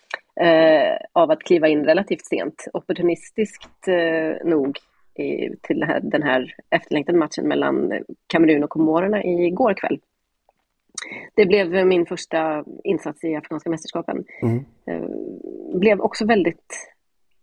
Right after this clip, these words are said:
Speaker 1: uppiggad. Nu har det ju kommit fram då att det var tyvärr, eh, många som dog i, som blev nedstampade utanför, eh,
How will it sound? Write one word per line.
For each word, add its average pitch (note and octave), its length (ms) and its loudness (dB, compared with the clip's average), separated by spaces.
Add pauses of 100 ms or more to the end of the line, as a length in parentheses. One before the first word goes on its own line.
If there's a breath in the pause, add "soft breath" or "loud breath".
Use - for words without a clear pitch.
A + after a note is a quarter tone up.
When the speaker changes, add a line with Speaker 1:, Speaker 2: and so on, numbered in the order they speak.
Speaker 1:
uppiggad. G#3+ 720 0
Nu G#3 120 6
har G3+ 100 4
det G3 60 2
ju F#3+ 80 2
kommit F#3 260 -2
fram E3+ 180 -2
då D#3 60 -2
att D#3 80 -12
det D#3+ 60 -12
var D#3 400 -4
tyvärr, E3+ 380 -6 (500)
eh, - 200 -8 (180)
många E3 240 0
som F3 160 -2
dog F#3+ 300 2
i, F3 280 0 (360)
som F3+ 100 0
blev D#3+ 140 4
nedstampade F3+ 680 2
utanför, - 480 -4
eh, D3+ 160 -2